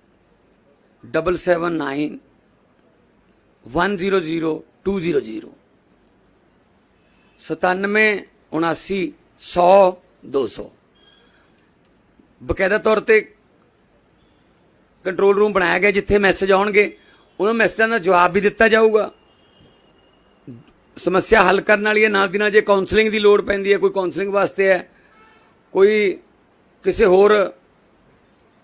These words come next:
ਦਿੱਕਤ ਹੈ, ਕੋਈ ਉਹਨੂੰ ਆ ਰਹੀ ਹੈ, ਤਾਂ ਜਿਹੜੀ ਏ ਐਨ ਟੀ ਐਫ ਹੈ ਉਹਦੀ ਹੈਲਪ ਕਰੂਗੀ। ਉਹ ਕਿਸੇ ਨੇ ਓਟ ਕਲੀਨਿਕ ਜਾਣਾ ਹੈ, ਕਿਸੇ ਨੇ ਹੋਰ ਦਵਾਈ ਲੈਣੀ ਹੈ, ਉਹ ਹੈਲਪ ਕਰਾਂਗੇ।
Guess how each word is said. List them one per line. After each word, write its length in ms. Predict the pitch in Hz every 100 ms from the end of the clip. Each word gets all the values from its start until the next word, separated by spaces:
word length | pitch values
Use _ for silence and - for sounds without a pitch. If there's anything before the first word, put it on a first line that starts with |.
| _ _ _ _ _ _ _ _ 117
ਦਿੱਕਤ 400 | 170 - 208 190
ਹੈ, 60 |
ਕੋਈ 180 | 180 208
ਉਹਨੂੰ 240 | 208 208
ਆ 100 | 190
ਰਹੀ 140 | 190 202
ਹੈ, 60 |
ਤਾਂ 320 | 202 202 196 - _ _ _ _ _ _ _ _ _ _ _ _
ਜਿਹੜੀ 520 | 131 180 208 208 185 - _ _ _ _ _ _ _ _ _ _ _ 180
ਏ 120 | 208
ਐਨ 140 | 220
ਟੀ 220 | 214 214 202
ਐਫ 180 | 185
ਹੈ 60 | 196
ਉਹਦੀ 200 | 202 208
ਹੈਲਪ 280 | 175 175 170
ਕਰੂਗੀ। 400 | 131 113 107 - _ _ _ _ _ _ _ _ _ _ _ _ _ _ _ _ _ _ -
ਉਹ 140 | 165 165 -
ਕਿਸੇ 200 | 143 196
ਨੇ 80 | 196
ਓਟ 200 | 202 202
ਕਲੀਨਿਕ 360 | 196 208 180
ਜਾਣਾ 260 | 180 196 196
ਹੈ, 60 |
ਕਿਸੇ 180 | 175 156
ਨੇ 60 | 190
ਹੋਰ 180 | 175 180
ਦਵਾਈ 220 | 190 190
ਲੈਣੀ 220 | 190 196
ਹੈ, 60 | 190
ਉਹ 300 | 185 190 -
ਹੈਲਪ 260 | 143 135 -
ਕਰਾਂਗੇ। 340 | - -